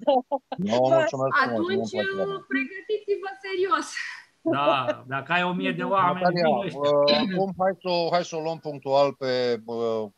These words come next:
Speaker 2: componența Comisiei de Concurs. În Comisia de Concurs ai doi reprezentanți
Speaker 1: Da,
Speaker 2: avuți
Speaker 1: mă,
Speaker 2: prin
Speaker 1: mă.
Speaker 2: vot secret din, uh, școala ta,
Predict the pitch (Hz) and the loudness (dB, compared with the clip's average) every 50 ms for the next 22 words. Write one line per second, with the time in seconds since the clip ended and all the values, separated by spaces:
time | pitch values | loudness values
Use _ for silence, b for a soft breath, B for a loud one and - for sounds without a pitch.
0 | _ _ _ _ - 123 113 113 104 117 117 131 139 127 - 135 117 - 117 117 | _ _ _ _ -2 -2 -2 0 0 -2 -2 -2 -2 0 0 -2 -2 -2 -8 -10
1 | 120 107 - 117 95 98 92 - 92 80 - - - - - - _ _ _ _ | -10 -10 -10 -8 -6 -6 -6 -6 -8 -10 -10 -16 -20 -20 -20 -20 _ _ _ _
2 | _ _ _ _ _ _ - 190 180 190 185 202 202 - 202 185 170 175 - - | _ _ _ _ _ _ -2 0 2 2 2 2 2 4 2 2 2 2 0 0
3 | 156 151 147 160 170 156 147 - 147 147 147 127 147 165 180 175 180 175 - 156 | -2 -2 -2 -2 -4 -4 0 2 0 0 2 0 -2 -2 0 0 -2 -2 -2 -6
4 | 151 135 143 135 127 151 151 151 143 - 135 294 320 320 294 311 302 - 302 302 | -4 -4 -4 -4 0 0 0 0 0 0 0 2 2 0 0 -2 -6 -4 -4 -6
5 | 294 285 277 247 226 220 220 254 147 143 _ - 139 117 - - 127 123 117 - | -4 -6 -8 -8 -8 -14 -12 -12 -12 -12 _ -8 -8 -8 -4 -2 0 0 0 -2
6 | _ - 104 92 113 131 139 139 131 127 117 107 101 95 92 - - - 117 123 | _ -18 -12 -6 -4 -4 -4 -2 -2 -2 0 0 0 0 -2 -4 0 2 4 4
7 | 131 120 101 - 104 95 95 110 | 4 4 2 0 -2 -2 -2 -4